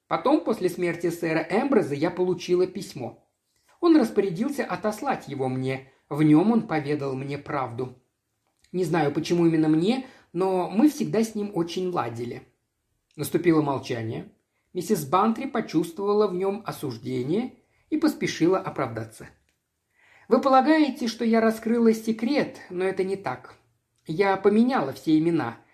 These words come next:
На самом деле его имя было не Эмброс Берси. Разве вы не видели, как Артур глупо уставился на меня, когда я произнесла это имя? Он сначала ничего не понял.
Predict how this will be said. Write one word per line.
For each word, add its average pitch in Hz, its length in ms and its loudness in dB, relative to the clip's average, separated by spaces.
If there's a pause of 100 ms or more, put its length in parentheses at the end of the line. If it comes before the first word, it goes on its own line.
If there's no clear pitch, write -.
(260)
На 196 100 -4
самом 233 280 4
деле 247 260 0
его 214 260 4
имя 220 340 2
было 196 340 4
не 196 300 -2
Эмброс 151 420 -2
Берси. 131 600 -6 (440)
Разве 175 400 4
вы 170 160 2
не 202 120 2
видели, 220 360 6
как 156 280 -6
Артур 160 480 -2
глупо 175 400 0
уставился 147 760 -4
на 147 80 0
меня, 165 320 4
когда 175 240 -4
я 180 180 2
произнесла 180 720 -2
это 139 200 -6
имя? 139 480 -10 (640)
Он 214 140 0
сначала 208 400 2
ничего 196 400 -2
не 190 120 0
понял. 190 480 2